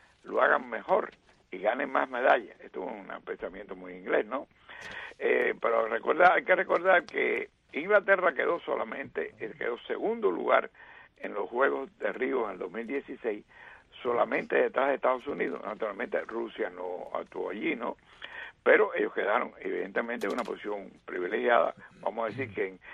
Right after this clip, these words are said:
general ganaron la medalla de plata, quedando en segundo lugar. Y, eh, los, eh, oficiales deportivos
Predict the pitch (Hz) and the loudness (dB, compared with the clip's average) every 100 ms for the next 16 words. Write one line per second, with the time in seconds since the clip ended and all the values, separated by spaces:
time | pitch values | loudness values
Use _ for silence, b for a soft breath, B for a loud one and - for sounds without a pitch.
0 | B - 117 120 127 135 123 120 131 123 | B -2 2 6 6 6 4 4 2 0
1 | 110 107 117 113 110 110 127 - 104 113 | 0 2 4 2 2 2 2 -2 -4 -8
2 | 113 110 107 110 110 139 - - B B | -8 -8 -8 -6 -4 2 4 2 B B
3 | B B B B B - 147 208 196 - | B B B B B -4 0 0 -2 -6
4 | 143 135 127 123 135 - 123 120 117 117 | 2 4 4 2 0 0 -2 0 2 4
5 | 117 - - b b b - - 110 110 | 2 -2 -18 b b b -6 -2 2 2
6 | 104 - - 110 110 160 185 165 143 123 | 2 -2 -4 -4 0 4 6 4 4 2
7 | 113 117 110 107 170 131 131 | 2 -2 -4 0 0 2 -2